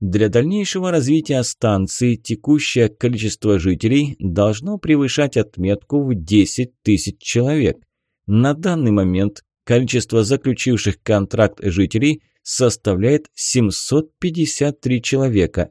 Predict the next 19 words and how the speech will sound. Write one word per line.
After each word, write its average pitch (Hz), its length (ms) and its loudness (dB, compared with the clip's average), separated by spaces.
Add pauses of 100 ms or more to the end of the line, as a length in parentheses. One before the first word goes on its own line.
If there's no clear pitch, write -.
Из 156 260 -2
них 107 320 2 (460)
отряд 131 480 0
космического 160 800 0
путешественника — 127 1200 -2 (140)
одиннадцать 120 720 0
человек, 147 640 -2 (240)
военнопленные — 101 1300 0 (320)
четыре 127 480 2
тысячи 104 560 -2
двести 123 560 -2
семьдесят 104 840 -2
человек. 135 640 -2 (420)
На 104 220 4
обслуживание 170 800 -2
станции 135 640 -2
в - 80 -4
текущем 123 640 0
виде – 104 460 2